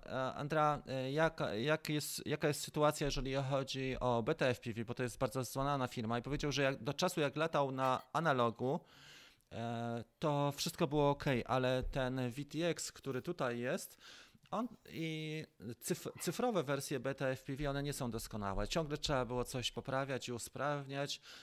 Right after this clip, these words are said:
So, e, Gepard C is your best brand right now?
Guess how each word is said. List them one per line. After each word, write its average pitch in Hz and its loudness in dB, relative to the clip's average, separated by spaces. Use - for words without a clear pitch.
So, 156 4
e, 131 0
Gepard 190 4
C - 2
is 196 0
your 175 4
best 156 2
brand 170 0
right 165 0
now? 190 2